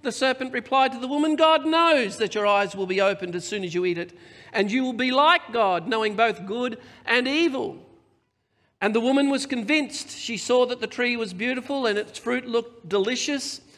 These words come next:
and she wanted the wisdom it would give her, so she took some of the fruit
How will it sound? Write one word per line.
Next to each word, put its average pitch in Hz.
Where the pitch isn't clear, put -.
and 233
she 233
wanted 226
the 214
wisdom 247
it 233
would 190
give 247
her, 277
so 277
she 269
took 269
some 208
of 180
the 185
fruit 190